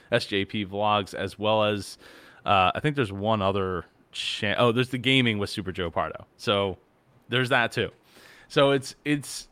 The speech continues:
all the, you know, now it's all segmented. It kinda stinks, but they're all linked together. Um, and it's still me. It's just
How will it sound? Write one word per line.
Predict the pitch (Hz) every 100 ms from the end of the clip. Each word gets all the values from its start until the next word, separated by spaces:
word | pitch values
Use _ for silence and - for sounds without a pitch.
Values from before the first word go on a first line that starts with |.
| _
all | 151 175
the, | 165 151
you | 151
know, | 127 104
now | 127 156 143
it's | 147
all | 127
segmented. | - 175 185 127 117 117 110 -
It | -
kinda | - 151 110
stinks, | - 240 214 156
but | 135
they're | 120 139
all | 135 98
linked | 113 131 -
together. | 98 110 107 90 87 - - _ _
Um, | 101 95 90 85 80 - _ _ _ _ _ _ _ -
and | 131
it's | 123
still | - 185 139
me. | 107 175 185 110 110 131 _
It's | 123 -
just | 127 110 - -